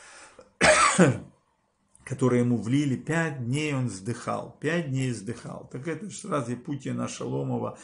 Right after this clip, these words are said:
Жугашвили, Сталина можно сравнивать? Или Распутина как убивали, да?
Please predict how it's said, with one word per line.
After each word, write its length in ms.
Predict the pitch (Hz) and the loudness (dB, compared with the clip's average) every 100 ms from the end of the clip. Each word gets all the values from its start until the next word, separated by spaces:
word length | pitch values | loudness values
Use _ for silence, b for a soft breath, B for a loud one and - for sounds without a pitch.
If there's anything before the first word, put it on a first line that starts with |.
| B _ | B _
Жугашвили, 680 | 117 131 127 - 147 143 131 | -2 2 2 0 0 0 -2
Сталина 560 | - 127 127 131 117 | -6 -6 -4 -4 -4
можно 380 | 113 123 117 107 | -4 -4 -6 -8
сравнивать? 640 | - - 131 131 120 143 - _ _ _ _ _ _ _ _ _ _ _ _ - | -10 -8 -6 -6 -8 -12 -20 _ _ _ _ _ _ _ _ _ _ _ _ -4
Или 180 | 139 143 | 4 4
Распутина 800 | 139 131 - 175 135 139 127 | 6 2 0 -2 -2 -2 -2
как 260 | 123 127 123 | 0 -2 -2
убивали, 640 | 123 113 117 113 110 104 | -4 -2 -2 -2 -6 -6
да? 480 | 107 135 156 147 | -4 -4 -4 -8